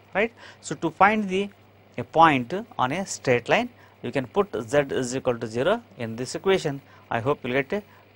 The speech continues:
two x minus y zero plus four is equal to zero. Is it clear? You can write another equation as it is,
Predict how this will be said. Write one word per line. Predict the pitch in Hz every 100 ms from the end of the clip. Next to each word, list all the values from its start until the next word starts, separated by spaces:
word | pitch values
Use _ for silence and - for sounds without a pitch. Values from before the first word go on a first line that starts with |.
| -
two | 135
x | 131 170 - - 220 - _ _ -
minus | 110 113 110 -
y | 123 160 233 - - _ _ 98
zero | 113 123 175 220 -
plus | 117 -
four | 135 127
is | 110 113
equal | 123 117
to | 156
zero. | 170 175 147 - - _ 135
Is | 170
it |
clear? | 180 104 - _ -
You | 123
can | 127
write | 127 139
another | 143 120 131
equation | 127 127 127 165 196
as | 196 185 139
it | 120
is, | 117